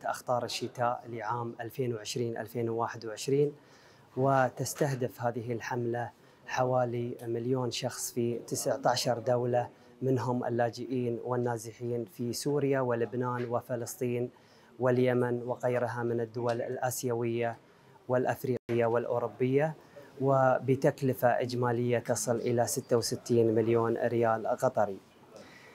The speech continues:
والهدف من هذه الحملة هو التخفيف قدر المستطاع على الأسر المحتاجة والأطفال وكبار السن، آه، الذين يعانون من شدة البرودة ومن كثافة الثلوج في كل عام،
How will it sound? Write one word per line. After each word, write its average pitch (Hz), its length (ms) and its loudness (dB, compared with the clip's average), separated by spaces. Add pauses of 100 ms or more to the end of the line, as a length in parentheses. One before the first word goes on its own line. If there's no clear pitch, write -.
(280)
والهدف 131 840 6
من 120 140 4
هذه 123 320 0
الحملة 113 560 0
هو 127 260 4
التخفيف 135 600 -2
قدر 120 280 2
المستطاع 113 680 0 (460)
على 117 300 4
الأسر 117 460 0
المحتاجة 123 760 0
والأطفال 120 720 0
وكبار 120 500 2
السن، 143 440 0 (540)
آه، 117 360 2
الذين 123 380 4
يعانون 123 600 4
من 120 100 2
شدة 139 440 0
البرودة 123 600 2
ومن 117 240 2
كثافة 120 540 0
الثلوج 120 580 -2 (400)
في 123 140 2
كل 120 340 2
عام، 123 360 4